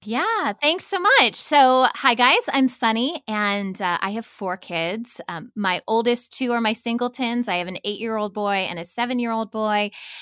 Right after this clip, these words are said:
and then I have five and a half year old identical twin girls. As far as postpartum depression is concerned, I kind of mirror what Maggie said. I felt like I had it after my first son,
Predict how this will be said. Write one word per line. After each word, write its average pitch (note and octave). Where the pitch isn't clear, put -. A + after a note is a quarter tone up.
and G#3
then F#3+
I F#3+
have F3+
five G#3
and G#3
a F3+
half B3
year G3
old F#3
identical F3
twin D#3+
girls. D3
As D#4
far G4
as D#4
postpartum C4
depression G#3
is G3
concerned, G#3
I C4
kind F#4+
of F#4+
mirror C4
what A#3+
Maggie A3
said. E3+
I G#3
felt D4
like E4
I B3
had A#3
it A#3
after G#3
my F#3
first G#3
son, D#4+